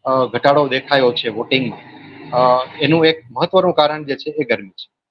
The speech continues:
બીજું જે એક રાજનૈતિક કારણ છે એ, એ છે કે, અ, ભારતીય જનતા પાર્ટીનો પણ એક કમિટેડ વોટર છે, કોંગ્રેસનો પણ એક કમિટેડ વોટર છે,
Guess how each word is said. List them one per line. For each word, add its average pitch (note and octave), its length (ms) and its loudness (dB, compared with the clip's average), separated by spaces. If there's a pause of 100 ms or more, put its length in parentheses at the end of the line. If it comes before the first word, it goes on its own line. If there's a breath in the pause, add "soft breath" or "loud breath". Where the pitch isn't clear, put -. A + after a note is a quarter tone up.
(440)
બીજું A3+ 580 0
જે G#3 120 2
એક G#3 340 0
રાજનૈતિક F#3 760 2
કારણ G3 300 2
છે G3+ 480 -2 (260)
એ, F3 80 2
એ F#3+ 220 2
છે F#3+ 260 -2
કે, F#3+ 480 2 (540)
અ, C#3 200 4
ભારતીય A#2 440 -2
જનતા F#3 300 0
પાર્ટીનો F3 560 0
પણ F3 180 -2
એક E3+ 120 -4
કમિટેડ D#3+ 360 -2
વોટર D#3+ 280 2
છે, - 160 -4
કોંગ્રેસનો C3+ 540 -2
પણ A#2 180 -8
એક G#2 120 -12
કમિટેડ G#2+ 360 -10
વોટર F#2 220 -20
છે, - 220 -20